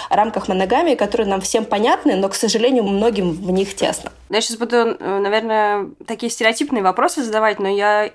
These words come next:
Speaker 2: буду их задавать, <laughs> потому что у людей, которые будут слушать, во-, возникнут именно такие вопросы,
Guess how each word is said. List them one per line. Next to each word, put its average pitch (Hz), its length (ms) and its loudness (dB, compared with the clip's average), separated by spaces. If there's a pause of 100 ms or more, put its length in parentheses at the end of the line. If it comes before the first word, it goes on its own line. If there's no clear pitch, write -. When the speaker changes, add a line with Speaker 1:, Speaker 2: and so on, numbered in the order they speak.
(120)
Speaker 2:
буду 190 280 -2
их 190 60 0
задавать, 208 380 2
<laughs> - 20 -20
потому 175 320 4
что 220 360 -2
у 220 80 -2
людей, 226 360 0
которые 233 300 0
будут 226 200 -4
слушать, - 340 0
во-, 196 240 -2
возникнут 285 540 2
именно 233 240 0
такие 214 520 -2
вопросы, 233 680 -4